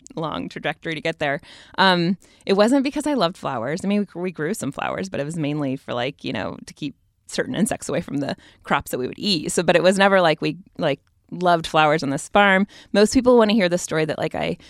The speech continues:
grew up frolicking on my grandmother's garden or things like that. And I think that that's a story we tell women. Like, if you start a company, especially one in a creative space, it must be your passion, and you have to transition that passion. Like, you're like, "You're so lucky. You made your dream into reality by doing what you love." And I was like, what I loved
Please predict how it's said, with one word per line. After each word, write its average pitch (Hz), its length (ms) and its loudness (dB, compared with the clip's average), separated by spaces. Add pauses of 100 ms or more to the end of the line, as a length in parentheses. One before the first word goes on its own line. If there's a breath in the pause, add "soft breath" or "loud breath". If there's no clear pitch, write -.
(140 loud breath)
grew 214 140 4
up 185 100 0
frolicking 208 720 0
on 175 120 0
my 160 80 -2
grandmother's 175 500 -2
garden 208 460 2
or 190 80 4
things 202 180 0
like 180 140 0
that. 180 280 2
And 185 80 -2
I 180 60 2
think 208 160 0
that 202 220 -2
that's 175 220 -2
a 202 40 -4
story 175 240 -2
we 156 140 -4
tell 151 360 -4
women. 151 480 0 (360 soft breath)
Like, - 160 -6
if 180 180 0
you 208 100 0
start 180 240 2
a 170 40 2
company, 175 400 -2
especially 165 400 -4
one 156 180 -2
in 147 80 -2
a 147 80 -4
creative 135 340 -6
space, 214 380 -4 (300 loud breath)
it 190 120 4
must 180 380 2
be 196 80 0
your 170 160 0
passion, 175 580 -2
and 156 140 0
you 151 80 2
have 151 320 -6
to 160 80 -4
transition 143 480 -4
that - 140 -8
passion. 143 600 -6
Like, 151 200 -8
you're 160 80 -2
like, 160 160 -6
"You're 285 160 -2
so 311 140 -6
lucky. 311 260 -4
You 220 120 0
made 240 220 2
your 226 140 -2
dream 220 440 4
into 214 180 0
reality 240 340 -2
by 190 140 -2
doing 196 220 -2
what 196 120 -2
you 196 100 -2
love." 196 220 2
And 165 80 -2
I - 20 -4
was 160 80 -8
like, 160 140 -4
what 185 100 4
I 175 60 2
loved 190 480 2